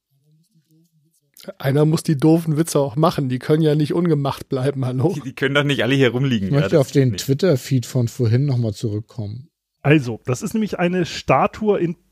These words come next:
Speaker 4: äh, Moskau für Peter den Ersten. Er steht auf einem, wurde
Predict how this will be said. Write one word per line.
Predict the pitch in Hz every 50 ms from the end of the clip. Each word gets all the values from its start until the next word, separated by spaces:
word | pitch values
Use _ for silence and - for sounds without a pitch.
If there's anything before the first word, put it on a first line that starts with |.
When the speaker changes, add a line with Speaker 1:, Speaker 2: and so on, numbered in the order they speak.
| -
Speaker 4:
äh, | - 175 151 151 147
Moskau | 139 143 208 254 - - - 131 120 123 - - _ _ - - - - _ _
für | - - 196 170 - - _ _ -
Peter | - 214 226 - - 214 214 208 - - - _ _
den | - - - 180 180 190
Ersten. | 190 185 190 196 - - - - - - - - - - _ - - - - - _ _
Er | - 160 160
steht | - - - - 185 214 262 - - - - -
auf | - 180 180 185 180 - - -
einem, | 170 160 170 185 190 185 185 190 190 190 190 185 185 185 185 185 180 180 185 185 185 185 190 185 - - - - -
wurde | 151 147 220 254 233 220 214 214 208